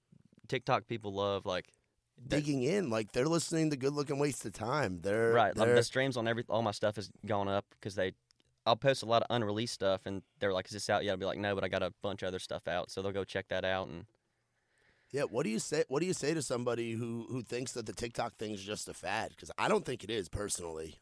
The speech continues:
Speaker 2: I mean, I'm,
Speaker 1: I
Speaker 2: I'm
Speaker 1: don't
Speaker 2: so
Speaker 1: think it's going away. Like, <laughs> like, I, at first, I was like, "Mitch had been telling me it gone up forever," and I was like, "I just don't really understand it. I don't know how that could, what's, how is it different than, like, Instagram or anything else?" But then, uh, just the, the,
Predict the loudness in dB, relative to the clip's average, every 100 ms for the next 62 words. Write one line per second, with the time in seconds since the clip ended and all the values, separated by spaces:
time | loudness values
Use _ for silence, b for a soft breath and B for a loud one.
0 | -8 -6 -2 -4 0 0 0 2 2 2
1 | 2 2 4 2 0 0 0 0 -8 -8
2 | -12 _ _ _ _ _ _ _ _ _
3 | 0 2 6 4 6 2 6 4 6 2
4 | 2 0 -2 _ _ _ _ _ -4 -2
5 | -2 -2 -4 -2 -2 -2 -4 -4 -2 -2
6 | -2 -6 -6 -4 -2 -2 -4 -6 -6 -6
7 | -6 -4 -4 -2 -4 -4 -6 -4 -6 -4
8 | -2 -2 -4 -12 -14 _ _ _ _ _
9 | _ -8 -6 -6 -14 _ -6 -4 -2 -4
10 | -6 -6 -6 -6 -6 -8 -6 -4 -4 -6
11 | -6 -6 -4 -6 -8 -12 -8 -6 -4 -6
12 | -8 -12 _ _ _ _ _ _ _ _
13 | -8 -6 0 0 0 -6 _ _ -10